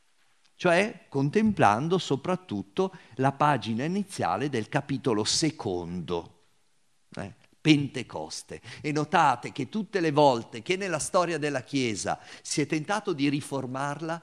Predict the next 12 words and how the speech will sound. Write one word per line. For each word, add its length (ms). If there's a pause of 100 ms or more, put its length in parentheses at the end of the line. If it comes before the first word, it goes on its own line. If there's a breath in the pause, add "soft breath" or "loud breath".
(160)
sempre 840 (260 soft breath)
si 240
è 60
ritornati 1000
a 140
certe 500
pagine 580
incandescenti 1200 (180)
degli 300
Atti 300
degli 180
Apostoli. 580